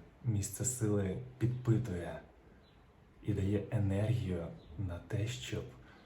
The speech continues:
навколо формувати більш гармонійне, щире та наповнене духовністю суспільство.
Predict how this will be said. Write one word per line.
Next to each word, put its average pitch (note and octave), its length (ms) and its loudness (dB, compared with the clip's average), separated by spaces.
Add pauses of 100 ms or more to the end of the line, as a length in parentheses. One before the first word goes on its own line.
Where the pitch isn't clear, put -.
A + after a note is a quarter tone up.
(1200)
навколо G2+ 600 2
формувати F#2+ 1000 0
більш G2 440 4
гармонійне, F#2 840 2 (560)
щире G2 600 2
та E2 580 -4 (1120)
наповнене F#2+ 1040 2 (1000)
духовністю G2 1120 0 (2750)
суспільство. - 840 -6